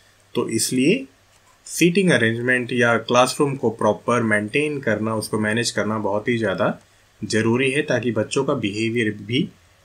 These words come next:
manage रहे। और क्या ज़रूरत है? Time saving है। जब सभी चीज़ें अच्छे से, अ, manage रहती हैं तो time save होता है ना। अगर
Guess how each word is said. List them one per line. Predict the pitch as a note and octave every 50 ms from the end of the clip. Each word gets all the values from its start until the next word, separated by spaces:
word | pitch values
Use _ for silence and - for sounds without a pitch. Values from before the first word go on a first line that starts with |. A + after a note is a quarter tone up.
| _ -
manage | G#2 G#2 A2 A2+ A2+ G#2+ G2+
रहे। | F2+ - D#2 E2 E2+ - _ _ _ - - _ _ _ _ _ _ _ _ _ _ - - - B2+
और | B2+ -
क्या | C3+ D3 C#3+
ज़रूरत | C#3 C#3 C#3 C#3 C#3 D3 C#3+ C#3+
है? | D3+ - - - _ _ _ _ _ _
Time | C3 C#3 D#3+ F3+ F3+
saving | E3+ - F3+ F3+ F#3 F#3 F#3+
है। | F3+ G3 A3 - _ _ _ _ _ _ _ - -
जब | C3 C#3 C#3
सभी | - - C3+ C3 D#3 F3 F#3+
चीज़ें | E3+ - D3+ C#3 C3+ C3 C#3 C#3 D3 D3+ D#3 D#3+ E3+ -
अच्छे | - B2 B2+ - - - D3 D#3 D3+ C#3+
से, | C#3+ - C3 B2 B2+ C3 D#3 F#3+ - - _ _ _ _ _ _ _ _ _ _ -
अ, | A#2 A2+ A2 A2 A2 A2 A2 G#2+ G#2+ - _ _ -
manage | A#2 A#2+ B2+ D3 F3+ F#3 F3
रहती | E3+ C3+ A#2 A2+ A#2 C3+ B2+
हैं | B2 C3 E3+ G#3+ - - _ _ _ _ _ _ _ -
तो | -
time | - - B2+ C3+ D3+ E3+ E3+
save | E3+ - C3+ C3+ C3 G#2+
होता | G#2 G2 F#2 G#2 G#2+
है | C#3
ना। | F3+ G3+
अगर | F#3+ E3+ D3 D3+ D#3 D#3 D#3